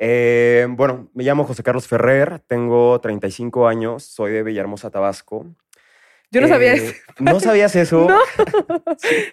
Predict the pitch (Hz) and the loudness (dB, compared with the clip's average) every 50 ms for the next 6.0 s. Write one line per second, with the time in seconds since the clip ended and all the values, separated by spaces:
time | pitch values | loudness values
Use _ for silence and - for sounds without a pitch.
0 | - - 254 285 330 - - 320 311 - - - 165 185 165 160 143 165 160 160 | -10 -4 0 0 0 0 -2 -8 -6 -2 0 2 2 2 2 0 0 -2 -2 -2
1 | - - 165 151 135 123 113 107 101 - 113 107 104 107 101 - _ _ _ _ | -2 -4 -4 -2 -2 -2 -2 -4 -4 -6 -6 -8 -8 -8 -12 -16 _ _ _ _
2 | _ - 214 214 190 - - _ _ - 135 147 165 160 165 151 147 160 - - | _ 0 0 0 0 -2 -8 _ _ -2 0 0 0 0 0 -2 -2 -4 -6 -6
3 | 135 113 113 113 123 131 131 139 135 - 117 117 110 107 107 127 127 131 131 131 | -4 -2 -2 0 0 -2 -2 -2 -4 -6 -6 -4 -4 -2 0 0 0 0 -2 -4
4 | 123 - 143 127 107 - 110 104 107 - - 117 117 113 104 98 98 92 90 92 | -6 -6 -4 -4 -2 -4 -4 -8 -10 -6 -2 -2 0 0 -2 -2 -4 -6 -6 -6
5 | 95 92 95 98 95 104 107 110 110 104 92 90 - 95 90 87 85 82 87 85 | -6 -4 -4 -4 -4 -4 -8 -10 -10 -12 -12 -12 -12 -10 -8 -8 -10 -10 -14 -16